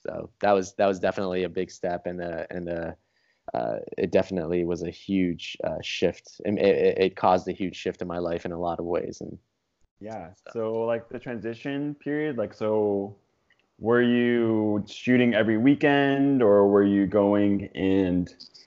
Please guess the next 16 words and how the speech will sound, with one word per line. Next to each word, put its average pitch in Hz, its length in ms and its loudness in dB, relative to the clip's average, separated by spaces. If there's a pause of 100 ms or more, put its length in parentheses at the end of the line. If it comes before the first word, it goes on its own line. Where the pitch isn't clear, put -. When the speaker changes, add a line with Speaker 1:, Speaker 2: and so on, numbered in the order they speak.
(400)
Speaker 2:
like, 95 200 -2
what 135 100 10
does 131 80 6
that 123 220 6
look 110 180 2
like 101 220 4
with 104 240 -2
you, 107 160 2
like, 92 160 2
work, 107 240 0 (120)
balancing 107 720 0 (720)
the 107 100 4
bank 104 500 0
and 110 240 2
the 95 60 -2
photography? 85 640 -4